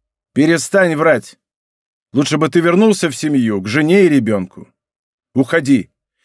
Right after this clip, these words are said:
Не хочу тебя видеть!» Папа сильно разнервничался. Я опасался, что у него сейчас поднимется давление и придётся вызывать скорую.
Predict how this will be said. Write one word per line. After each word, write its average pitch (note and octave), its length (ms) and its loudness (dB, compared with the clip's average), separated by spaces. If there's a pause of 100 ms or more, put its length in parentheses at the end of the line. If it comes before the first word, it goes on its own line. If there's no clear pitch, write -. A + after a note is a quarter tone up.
(120)
Не D#3 120 2
хочу F3 300 -2
тебя E3+ 280 0
видеть!» A#2+ 420 -4 (1600)
Папа B2 260 -4
сильно A2+ 360 -4
разнервничался. F#2+ 960 -8 (960)
Я G#2 140 -2
опасался, A2+ 440 -6
что G#2 160 -8
у - 20 -4
него G#2 180 -4
сейчас - 340 -10
поднимется G2 520 -6
давление A#2 580 -2 (360)
и G2 80 -8
придётся A#2 440 -4
вызывать F#2+ 380 -6
скорую. - 480 -18